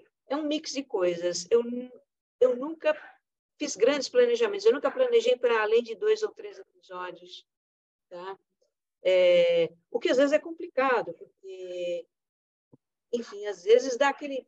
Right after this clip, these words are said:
bate domingo, depois que eu subo um episódio, eu falo assim, "E agora? O que eu vou falar no próximo?" <laughs> É, mas aí surge alguma ideia, tá, um, um insight e eu produzo alguma coisa.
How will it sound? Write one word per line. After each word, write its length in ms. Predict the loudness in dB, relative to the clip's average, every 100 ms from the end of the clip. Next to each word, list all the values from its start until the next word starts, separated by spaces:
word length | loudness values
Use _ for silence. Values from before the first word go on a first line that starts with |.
| -2
bate 380 | -2 -2 -8 -8
domingo, 600 | -2 -2 -2 -6 -4 -2
depois 340 | 0 2 2 0
que 100 | 0
eu 180 | -4 -6 _
subo 400 | -16 -12 -8 -6
um 80 | -4
episódio, 480 | -6 -10 -4 -4 -4
eu 40 |
falo 60 | -8
assim, 200 | -16 -16
"E 60 | -18
agora? 560 | -14 -12 -12 -14 -20 _
O 180 | _ -10
que 100 | -6
eu 40 |
vou 100 | -6
falar 320 | -6 -8 -6 -8
no 120 | -14 _ 0
próximo?" 580 | 0 2 -2 -4 -2 2
<laughs> 640 | 0 0 -6 -8 -12 -4
É, 80 | -2
mas 200 | 0 0
aí 200 | 2 0
surge 480 | 0 0 2 2 4
alguma 240 | 2 0 -14
ideia, 640 | -10 -4 -4 -4 -10 -14 -20 _ _ _ _ _ _ _
tá, 240 | -18 -16 -16
um, 200 | -20 -20 _ _ _ _ _ _ _ _ _ _ _ _
um 120 | -20 -14
insight 600 | -8 -2 0 0 -2 -8
e 160 | -8
eu 240 | -6 -8 -10 _
produzo 380 | -16 -16 -16 -12
alguma 320 | -12 -12 -20 _
coisa. 320 | -10 -8 -10